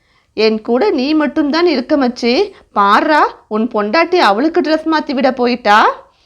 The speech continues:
என்ற தீக்ஷிதனை முறைத்த விக்னேஷ், "அவகிட்ட வாயை கொடுத்து வாங்கிக்கட்டலனா உனக்கு தூக்கமே வராதடா, வாயை மூடிட்டு டிரெஸ்ஸை சீக்கிரம் மாத்து," என்றான். "ஹம், ஆனா பிறந்தது ஒரு பாவமா, அவளுக்கு அவங்க ரெண்டு பேரும் எல்லாம் செஞ்சு விடுவாங்க,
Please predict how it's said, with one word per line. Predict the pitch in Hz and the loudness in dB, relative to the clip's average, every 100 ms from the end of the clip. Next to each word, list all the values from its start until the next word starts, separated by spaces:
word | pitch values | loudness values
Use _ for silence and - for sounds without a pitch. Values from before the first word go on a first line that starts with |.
| - | -16
என்ற | - 277 311 254 | -4 -2 0 0
தீக்ஷிதனை | 185 190 339 - 392 359 294 | 0 0 -2 0 0 2 0
முறைத்த | 226 180 226 311 | -2 -2 -2 -2
விக்னேஷ், | 202 180 185 208 440 240 - _ _ - - | -2 -2 -4 -2 0 0 -4 _ _ -10 0
"அவகிட்ட | 196 202 202 339 523 | 2 2 -2 -2 -2
வாயை | 330 214 247 427 | 0 0 2 0
கொடுத்து | 403 285 233 392 | 0 -2 0 0
வாங்கிக்கட்டலனா | 262 226 311 302 285 247 233 | 2 2 0 -4 -4 -2 0
உனக்கு | 359 254 254 262 | 0 -2 -2 -4
தூக்கமே | 226 330 330 302 359 | -4 -4 -2 0 2
வராதடா, | 226 190 190 170 165 262 440 - _ | 4 4 2 2 2 2 -2 -12 _
வாயை | - 392 440 453 | 2 2 2 0
மூடிட்டு | 330 247 262 392 | 0 0 0 0
டிரெஸ்ஸை | 196 185 - 403 | 2 -2 0 -2
சீக்கிரம் | 370 330 359 330 233 | 0 -2 0 0 2
மாத்து," | 180 180 170 156 - _ | 0 2 2 0 -6 _
என்றான். | 202 240 254 196 190 175 - _ _ _ _ | 0 2 2 4 4 2 -2 _ _ _ _
"ஹம், | - 440 494 415 214 165 170 - | -2 2 2 2 0 -4 -10 -14
ஆனா | - 165 180 214 | -2 0 2 -2
பிறந்தது | 220 233 247 285 311 | 0 -2 0 0 2
ஒரு | 302 302 | 2 2
பாவமா, | 254 262 302 302 440 233 - - - | 2 2 0 0 2 0 -4 -14 -4
அவளுக்கு | 208 240 285 294 269 | -2 0 -2 0 -2
அவங்க | 220 208 | 0 -2
ரெண்டு | 190 180 226 294 | -2 -2 0 0
பேரும் | 269 277 381 | 0 0 0
எல்லாம் | 330 226 294 381 | 0 0 0 0
செஞ்சு | 381 262 262 | 0 0 0
விடுவாங்க, | 233 196 190 180 180 240 311 | -2 0 0 0 2 2 0